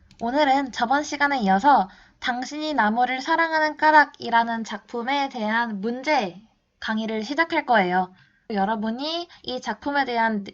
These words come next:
내용 이해가 조금 더 수월했으면 좋겠어요. 십구 번 문제부터 풀도록 할게요. 이 글의 소나무에 대한 설명으로 적절하지 않은 것은, 이런 문제는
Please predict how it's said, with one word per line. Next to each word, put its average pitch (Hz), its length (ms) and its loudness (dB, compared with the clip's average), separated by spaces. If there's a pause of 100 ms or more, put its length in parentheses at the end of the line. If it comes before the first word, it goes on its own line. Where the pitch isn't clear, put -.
내용 220 400 0
이해가 208 340 2
조금 220 340 -4
더 220 80 -4
수월했으면 349 640 4
좋겠어요. 185 680 -6 (540)
십구 370 300 -6
번 381 160 2
문제부터 262 800 0
풀도록 302 500 0
할게요. 247 420 0 (580)
이 262 140 -4
글의 311 400 6
소나무에 381 540 10
대한 269 260 8
설명으로 320 480 4
적절하지 254 600 4
않은 240 360 -2
것은, 269 520 4
이런 277 260 2
문제는 220 720 0